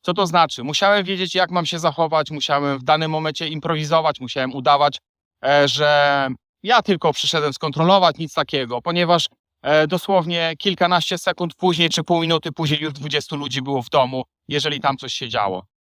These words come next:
Więc musiałem umieć się zachować, musiałem wiedzieć, co takiego mam zrobić, żeby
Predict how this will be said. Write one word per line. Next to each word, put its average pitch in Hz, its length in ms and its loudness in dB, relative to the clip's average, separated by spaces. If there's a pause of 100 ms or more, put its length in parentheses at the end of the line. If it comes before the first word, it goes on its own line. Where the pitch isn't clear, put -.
(280)
Więc 175 220 -8
musiałem 226 480 2
umieć 208 300 0
się 196 220 6
zachować, 160 720 4
musiałem 175 380 2
wiedzieć, 175 420 -2 (360)
co 214 120 2
takiego 190 400 2
mam 185 220 6
zrobić, 175 680 2
żeby 170 460 2